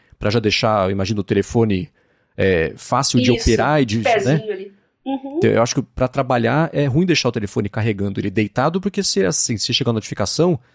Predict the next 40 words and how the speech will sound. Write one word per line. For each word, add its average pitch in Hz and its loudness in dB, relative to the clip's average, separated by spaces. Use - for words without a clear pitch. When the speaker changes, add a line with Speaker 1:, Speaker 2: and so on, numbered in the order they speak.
Speaker 1:
o, 104 -2
pra 110 2
interagir 113 0
com 131 -2
ele, 160 2
você - -4
tem 190 -4
que 214 -2
levantar, 202 0
o 196 -6
que 233 0
não 202 2
é - 2
um - -4
grande 135 0
trabalho, 104 2
mas 147 0
ainda 143 -4
assim 147 -2
te - -10
toma 151 0
uns 143 -4
segundinhos 104 2
do 107 2
dia 98 0
e 131 2
dá 135 0
um 156 0
trabalho, 143 0
né? 196 -2
Sendo 156 0
um - -2
trabalho 117 0
recorrente, 107 0
se - -8
dá 180 -4
pra 165 -2
evitar, 151 -2
melhor, 151 2
né? 90 -6